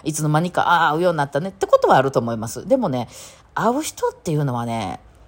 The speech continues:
まあ、さすがにその場ではなかったとしても、半年もあれば治るんですよ。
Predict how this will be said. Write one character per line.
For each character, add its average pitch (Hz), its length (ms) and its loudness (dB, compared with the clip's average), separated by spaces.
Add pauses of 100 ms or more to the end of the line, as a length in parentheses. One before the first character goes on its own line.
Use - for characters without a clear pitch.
(140)
ま 151 120 2
あ、 - 20 4
さ - 140 -2
す 269 100 0
が 285 100 2
に 294 100 0
そ - 200 -4
の 466 140 2
場 262 140 6
で 208 100 4
は 160 120 4
な 147 120 0
か 151 100 0
っ 143 60 -4
た 120 120 -4
と 120 80 -8
し 107 80 -8
て - 80 -6
も、 110 300 -4 (400)
半 440 220 0
年 440 240 4
も 135 100 4
あ 135 40 4
れ 156 60 4
ば 135 120 0
治 131 60 0 (200)
る 214 80 4
ん 143 40 2
で 120 60 -2
す - 120 -8
よ。 92 140 -6